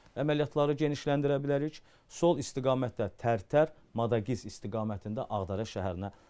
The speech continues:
qarşı, e, əməliyyatları miqyasını genişləndirə bilərik.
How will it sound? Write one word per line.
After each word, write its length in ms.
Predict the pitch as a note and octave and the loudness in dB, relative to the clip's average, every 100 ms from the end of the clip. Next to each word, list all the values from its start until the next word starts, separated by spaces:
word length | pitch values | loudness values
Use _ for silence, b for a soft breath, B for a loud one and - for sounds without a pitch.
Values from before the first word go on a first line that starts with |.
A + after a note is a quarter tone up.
| b - | b -2
qarşı, 460 | G2+ F2 - A#2 C3 b b - | -2 -2 -4 -6 -6 b b -12
e, 100 | F2 F#2+ F#2 F#2 - | -6 -4 -4 -6 -6
əməliyyatları 760 | G#2 G2+ G2+ - G2+ G2+ A#2+ - b - | -4 -2 -4 -2 -2 -2 -4 -6 b -4
miqyasını 480 | G#2+ G2+ G2+ - A2+ | 0 2 2 0 -4
genişləndirə 540 | G#2 F#2+ - F2+ F2+ G2+ | -2 -4 -4 -4 -4 -4
bilərik. 340 | E2 D2 - | -6 -10 -2